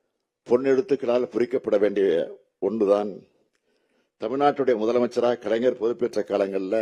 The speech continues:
நூற்றி எட்டு தமிழறிஞர்களுடைய நூல்களை நாட்டுடைமையாக்கி, அவருடைய மரபுரிமையாளர்களுக்கு நூலுரிமை தொகையா ஏழு கோடியே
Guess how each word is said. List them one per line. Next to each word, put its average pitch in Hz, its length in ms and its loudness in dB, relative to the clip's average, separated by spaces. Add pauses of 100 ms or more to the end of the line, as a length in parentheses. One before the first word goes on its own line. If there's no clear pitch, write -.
(1200)
நூற்றி 143 360 0
எட்டு 123 260 6 (120)
தமிழறிஞர்களுடைய 113 680 2
நூல்களை 101 440 0 (260)
நாட்டுடைமையாக்கி, 95 800 -4 (1800)
அவருடைய 131 320 4
மரபுரிமையாளர்களுக்கு 127 880 4
நூலுரிமை 113 420 2
தொகையா 101 400 0 (320)
ஏழு 123 280 4
கோடியே 104 440 4